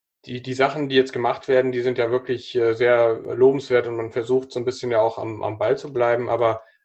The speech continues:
lukrativ ist das ja wahrscheinlich in keinster Weise, weil man hat ja kein Bier und Getränkeumsatz. Und kann man das überhaupt noch auffangen? Und wenn ja, ähm,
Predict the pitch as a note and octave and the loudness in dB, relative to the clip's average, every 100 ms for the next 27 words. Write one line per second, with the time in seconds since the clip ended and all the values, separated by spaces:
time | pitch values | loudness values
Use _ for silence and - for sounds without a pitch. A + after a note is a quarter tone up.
0 | - C3 B2+ A#2 - E3 E3+ - C3 C3 | -4 -4 -4 -6 -8 -12 -12 -10 -8 -4
1 | A#2+ - B2+ B2+ B2 - B2 - B2 A2+ | -6 -4 -4 -4 -4 -10 -18 -8 -8 -8
2 | G#2+ C3 B2+ A2 G2+ G2+ G2+ G#2 G2+ - | -4 0 0 -2 -6 -6 -6 -6 -6 -8
3 | G2+ C3+ D#3+ C#3+ - B2 B2 B2+ B2+ B2+ | -8 -8 -6 -8 -4 -4 -4 -6 -8 -8
4 | C#3+ D#3+ D3 A#1 - C3 B2+ - - B2 | 0 2 2 0 -4 -4 -4 -10 -8 -6
5 | D3 C3 B2+ A#2+ B2+ - - A#2+ - C#3 | -2 -2 0 -2 -6 -10 -12 -10 -6 -2
6 | D#3 C#3 - - - _ _ _ C3+ A#2 | 0 -2 -4 -16 -20 _ _ _ -2 0
7 | G#2+ D3 - F3 E3+ - D#3+ D#3+ D3+ D3+ | 2 2 2 -2 -2 0 0 0 -4 -4
8 | D3 - - C3 C3 - _ _ _ _ | -6 -8 -2 -2 -2 -8 _ _ _ _
9 | - A#2+ A#2+ A2+ A2+ A#2 A#2 - A2+ A2 | -4 -2 2 4 4 4 2 0 0 0
10 | G#2+ A2 A2 G#2+ - | 0 0 -4 -10 -14